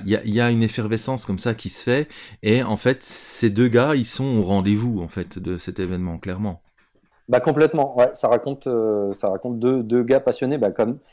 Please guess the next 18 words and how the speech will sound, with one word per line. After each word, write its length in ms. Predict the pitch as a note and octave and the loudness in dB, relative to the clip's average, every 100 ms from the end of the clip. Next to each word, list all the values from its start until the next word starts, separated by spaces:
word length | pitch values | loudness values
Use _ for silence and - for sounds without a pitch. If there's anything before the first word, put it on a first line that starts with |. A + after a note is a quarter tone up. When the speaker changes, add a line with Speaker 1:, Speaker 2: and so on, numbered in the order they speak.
| _ - | _ -6
Speaker 2:
dans, 200 | A2+ A#2+ | -2 -2
dans, 400 | C#3+ A2+ G#2+ A#2 | 0 2 2 0
dans, 400 | A#2 G#2+ G#2 G2 | -2 -2 -2 -4
dans 180 | F#2+ F#2+ | -6 -8
ce 100 | - | -8
qu'on 160 | - A2+ | -4 -2
aime, 220 | B2+ A2 | 0 -2
euh, 180 | F#2+ F#2+ F#2+ F#2+ | -4 -6 -10 -14
on 40 | E2+ | -10
tombe 160 | F#2+ | -10
que 100 | - | -8
sur 160 | G2 F2+ | -6 -4
des 100 | F#2 | -4
passionnés, 380 | F#2 - B2+ B2+ | -6 -4 -4 -4
hein. 120 | G#2 _ _ - | -8 _ _ -12
Speaker 1:
Hmm. 160 | F#2 F2 | -10 -4
Speaker 2:
Et, 20 | G2 G2 F#2 | -2 0 -2
euh, 300 | F2 E2+ | -4 -6